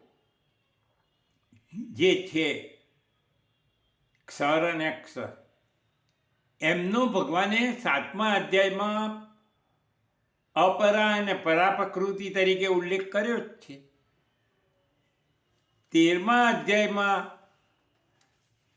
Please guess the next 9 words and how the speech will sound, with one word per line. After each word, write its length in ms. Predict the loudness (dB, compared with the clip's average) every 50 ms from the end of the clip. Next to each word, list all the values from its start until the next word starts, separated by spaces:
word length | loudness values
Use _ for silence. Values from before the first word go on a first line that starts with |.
| _
ક્ષેત્ર 560 | _ -4 2 4 4 4 2 0 -2 -2 0
અને 320 | 0 0 0 0 0 0 0
ક્ષેત્રજ્ઞ 760 | -2 -2 -2 -2 -2 -2 -2 -2 0 -2 -2 -2 -4 -4 -2
તરીકે 420 | -2 -2 -2 -2 -2 -2 -2 -4
પણ 240 | -2 -2 -4 -4 -4
ઉલ્લેખ 440 | -2 -2 0 0 0 0 -2 -4 -6
કર્યો 380 | -4 -4 -4 -4 -6 -10 -10 -12
છે. 160 | -14 -18 -20 -20 -20 _ _ _ _ _ _ _ _ _ _ _ _ _ _ _ _ _ -20 -14 -10
ભગવાન 380 | -10 -6 -4 -2 -2 0 -2